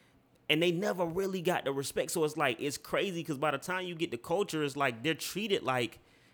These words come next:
new artists, and it's like, bro, you realize these guys are damn near ten years deep in this shit. You know what I'm saying? Like, that's fucking unfair. So now it's like, now that they're on the surface,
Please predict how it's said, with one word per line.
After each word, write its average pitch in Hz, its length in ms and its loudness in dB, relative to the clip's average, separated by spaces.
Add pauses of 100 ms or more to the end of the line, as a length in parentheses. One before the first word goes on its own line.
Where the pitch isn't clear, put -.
(160)
new 165 280 6
artists, 165 440 6
and 143 100 0
it's 135 120 -4
like, 135 180 4
bro, 156 140 2
you 170 180 0
realize 185 300 2
these 160 160 -2
guys 160 220 4
are 143 40 -4
damn 160 220 0
near 147 100 0
ten 170 220 -2
years 151 260 0
deep 135 380 -2 (200)
in 127 120 -2
this 117 160 -2
shit. - 360 -6 (120)
You 143 100 0
know 139 40 4
what 135 40 0
I'm 127 60 -4
saying? 135 240 -2
Like, 117 220 0
that's 147 240 2
fucking 156 360 -2
unfair. 151 500 0 (280)
So 139 160 0
now 160 280 6
it's 151 80 2
like, 131 160 4
now 147 140 4
that 147 120 4
they're 147 120 4
on 135 100 2
the 120 60 -2
surface, 156 600 0